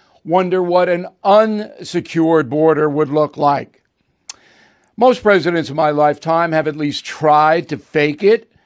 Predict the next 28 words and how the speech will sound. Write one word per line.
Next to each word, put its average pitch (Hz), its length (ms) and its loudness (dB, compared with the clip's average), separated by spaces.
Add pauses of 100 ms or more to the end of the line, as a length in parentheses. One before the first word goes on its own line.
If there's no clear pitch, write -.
(280)
Jimmy 160 300 -2
Carter 165 420 0
attempted 165 400 -2
a - 40 0
military 165 600 0
operation 175 600 -2
to 190 80 -4
rescue 165 440 -2
Americans 165 500 -2
being 151 240 -6
held 151 220 -2
hostage 147 580 -6
by 151 220 0
Iran. 147 560 -4 (760)
Bill 170 220 2
Clinton 180 400 -2
signed 165 300 0
a - 20 2
law 160 320 4
that 165 160 -4
forced 165 460 -2
welfare 160 420 0
recipients 165 680 -6
to 175 60 -12
try 151 280 0
to 151 100 -2
find 147 460 -4
work. 143 480 -6